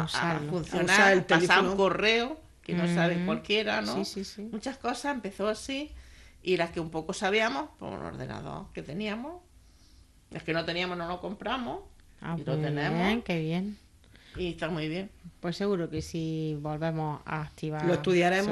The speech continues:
Speaker 3: e
Speaker 2: seguramente.
Speaker 3: intentaremos buscar
Speaker 2: Si no,
Speaker 3: a
Speaker 2: a
Speaker 3: alguien.
Speaker 2: lo mejor ahora mismo, sí, a lo mejor luego cuando haga más tiempo, que las tardes sean más largas o,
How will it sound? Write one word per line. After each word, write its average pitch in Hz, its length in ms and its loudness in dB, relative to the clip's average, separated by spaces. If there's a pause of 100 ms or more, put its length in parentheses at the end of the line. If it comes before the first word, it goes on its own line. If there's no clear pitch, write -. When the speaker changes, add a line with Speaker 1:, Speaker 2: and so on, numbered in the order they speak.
Speaker 3:
e - 40 4
Speaker 2:
seguramente. 160 220 2
Speaker 3:
intentaremos 160 840 0
buscar 147 340 -4
Speaker 2:
Si 214 120 6
no, 233 260 8
Speaker 3:
a 226 160 10
Speaker 2:
a 220 60 10
Speaker 3:
alguien. 214 180 8
Speaker 2:
lo 214 60 2
mejor 208 260 2
ahora 202 100 4
mismo, 240 400 2
sí, 202 280 -4
a 185 60 4
lo 175 60 0
mejor 170 1000 -2
luego 160 180 -4
cuando 156 180 -6
haga 147 100 -10
más 156 200 -10
tiempo, 165 240 -6
que 151 80 -6
las 160 100 -4
tardes 151 260 -6
sean 151 180 -12
más 147 120 -6
largas 170 560 0
o, 151 300 -6